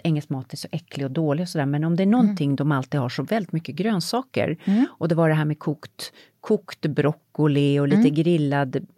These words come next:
Speaker 1: brysselkål och blomkål och
Speaker 2: Mm.
Speaker 1: alltså att det var liksom inte en grönsak. Och hemma hos min farmor, då var det liksom en grönsak på tallriken, lite
Speaker 2: Mm.
Speaker 1: som dekoration. Hos min mormor var det fyra grönsaker.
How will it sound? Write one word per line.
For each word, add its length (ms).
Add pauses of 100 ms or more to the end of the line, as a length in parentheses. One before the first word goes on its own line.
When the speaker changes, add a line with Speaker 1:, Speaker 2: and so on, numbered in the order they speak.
(200)
Speaker 1:
brysselkål 1200
och 120
blomkål 1000
och 160 (220)
Speaker 2:
Mm. 120
Speaker 1:
alltså 180
att 120
det 80
var 100
liksom 360
inte 340 (100)
en 340
grönsak. 840 (420)
Och 160
hemma 220
hos 100
min 140
farmor, 500
då 80
var 160
det 80
liksom 360 (340)
en 300
grönsak 520
på 100
tallriken, 560
lite 100
Speaker 2:
Mm. 140
Speaker 1:
som 140
dekoration. 460
Hos 200
min 140
mormor 320
var 120
det 80
fyra 460
grönsaker. 840